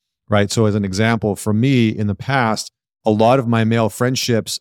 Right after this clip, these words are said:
they didn't know what was going on behind the scenes of my life. They didn't know that I was struggling with alcohol or smoking weed too much, or that I was womanizing or struggling with porn. They just really didn't know about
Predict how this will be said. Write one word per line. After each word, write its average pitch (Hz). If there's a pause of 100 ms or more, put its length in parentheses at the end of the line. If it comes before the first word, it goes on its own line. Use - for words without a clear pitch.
they 120
didn't 127
know 123
what 110
was 104
going 113
on 107
behind 104
the 95
scenes 107
of 92
my 92
life. 87
They 113
didn't 127
know 120
that 107
I 107
was 104 (240)
struggling 107
with 98
alcohol 101
or 95
smoking 107
weed 104
too 113
much, 98
or 101
that 92
I 95
was 92
womanizing 101
or 87 (220)
struggling 113
with 104
porn. 104
They 110
just 131
really 123
didn't 117
know 113
about 104